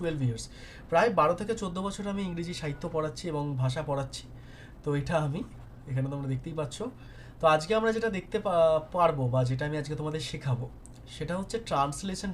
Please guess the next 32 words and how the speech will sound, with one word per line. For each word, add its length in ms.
প্র্যাকটিস, 360
এবং 220
এটা 140
পিওয়াইপির 640
মধ্যে 240
পড়ে, 160
বিগত 280
বছরের 340
ট্রান্সলেশন 520
প্র্যাকটিস। 320
ওকে, 140
বিগত 240
বছরের 340
প্র্যাকটিস। 320
কারণ 280
হচ্ছে 300
বিগত 280
বছরের 340
প্র্যাকটিসের 460
একটা 200
বেস্ট 260
পার্ট, 180
তোমরা 280
একটা 140
আইডিয়া 360
পাবে। 160
ওকে, 120
বিগত 240
বছরে 300
যখন 220
প্র্যাকটিস 420
করবে, 220